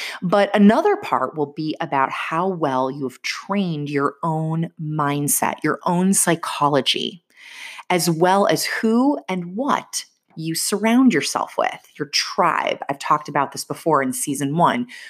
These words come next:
really connecting with that tribe, r-, tribe, really surrounding yourself with the people who can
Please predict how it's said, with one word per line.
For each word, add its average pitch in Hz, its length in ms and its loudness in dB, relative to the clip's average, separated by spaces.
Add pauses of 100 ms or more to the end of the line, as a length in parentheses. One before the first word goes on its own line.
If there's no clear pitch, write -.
(160)
really 175 500 4
connecting 160 520 -2
with 147 160 -6
that 139 180 0
tribe, 139 420 0
r-, 143 120 -4
tribe, 143 360 0
really 160 300 2
surrounding 147 540 -2
yourself 131 300 -4
with 131 120 -2
the - 80 -20
people 160 200 -8
who 139 140 -6
can 135 240 -6